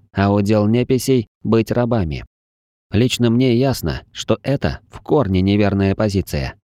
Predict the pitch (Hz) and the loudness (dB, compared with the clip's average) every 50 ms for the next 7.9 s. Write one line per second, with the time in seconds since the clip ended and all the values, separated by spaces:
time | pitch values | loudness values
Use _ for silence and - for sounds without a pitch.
0 | _ _ _ - - 90 90 101 104 104 101 104 98 95 95 95 95 92 95 101 | _ _ _ -8 -6 0 2 2 2 2 2 2 2 2 2 0 0 0 -2 -2
1 | 95 - 98 95 92 - - 101 113 120 113 98 90 85 80 73 - _ _ - | -2 0 0 0 0 -2 -2 -2 0 0 0 0 0 0 -2 -2 -6 _ _ -6
2 | - 117 123 127 123 123 123 120 117 117 113 113 - - 113 107 104 104 101 101 | -2 0 0 0 0 0 0 2 2 2 2 0 0 0 0 0 2 0 0 0
3 | 104 104 101 90 78 67 - _ _ _ _ _ _ _ _ _ _ _ _ _ | 0 -2 -2 -2 -4 -4 -8 _ _ _ _ _ _ _ _ _ _ _ _ _
4 | _ _ _ - - 87 113 147 160 - - - 160 156 - - - 135 143 139 | _ _ _ -6 -2 0 0 0 0 -2 -2 -2 -2 -2 -2 -2 0 0 0 2
5 | - 139 127 123 120 120 117 104 87 78 69 60 - - _ _ _ _ _ _ | 0 0 0 2 2 2 2 0 0 -2 -4 -6 -8 -14 _ _ _ _ _ _
6 | _ _ - - 151 - - 120 98 92 90 - - 98 95 95 - 101 104 101 | _ _ -6 -6 -6 -2 0 2 2 2 0 0 0 0 0 0 0 0 0 0
7 | 98 - 113 107 101 101 101 101 98 98 104 107 113 104 - 113 113 107 | 0 0 0 0 2 2 2 2 2 2 2 2 0 0 -2 -2 -2 -2